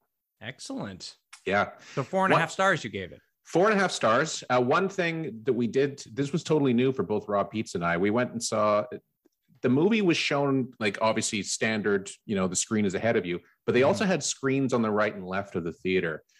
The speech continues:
Speaker 2: And they call it, uh, Cinema X, I think is what, or Screen X is what it was called.
Speaker 1: Okay.
Speaker 2: So it's like, you're seeing action straight ahead, but also in the peripheral. So some of the action sequences,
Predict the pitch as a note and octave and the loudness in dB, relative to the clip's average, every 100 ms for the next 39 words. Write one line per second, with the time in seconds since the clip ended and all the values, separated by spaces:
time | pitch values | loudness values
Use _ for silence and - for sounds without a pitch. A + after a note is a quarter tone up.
0 | _ _ G2+ G#2+ - C3 C3 A2+ - G2 | _ _ 2 2 4 4 4 2 0 2
1 | F#2 - - D3 C#3 A#2+ - G#2 F#2 - | 2 0 -2 0 2 0 0 -2 -4 -8
2 | - - - - F#2+ F2 F2+ F#2 G2 G#2 | -10 -8 -8 -8 -4 -2 0 2 2 2
3 | - - A#2+ A2+ F#2 E2 - - - - | -2 -4 0 0 -2 -8 -8 -8 -6 -6
4 | - F#2 E2+ F2 D#2+ D#2 - D#2+ - - | -6 -4 0 -2 -2 -8 -6 -6 -8 -14
5 | G2 - - A#2+ C3 B2 D3 C3+ - - | -16 -14 -14 0 4 6 6 4 2 -12
6 | _ _ _ _ _ B2 C#3 - F3+ C#3+ | _ _ _ _ _ 6 6 8 6 6
7 | D3 - C#3+ B2+ A#2 - _ _ - - | 4 4 6 6 4 0 _ _ -6 2
8 | C#3+ D#3 A2+ G#2+ G#2+ A#2 A#2+ C#3+ - A#2+ | 4 4 2 2 0 0 2 2 4 4
9 | A2+ - G#2+ - - E2 D#2 _ _ - | 2 2 0 0 0 -4 -6 _ _ -2
10 | A#2+ - D#3 D#3+ A#2 B2+ C#3 C3 A#2 B2+ | -2 2 2 4 4 2 0 -4 -2 -4
11 | B2 A#2 A2+ F#2 - | -2 -4 -4 -6 -10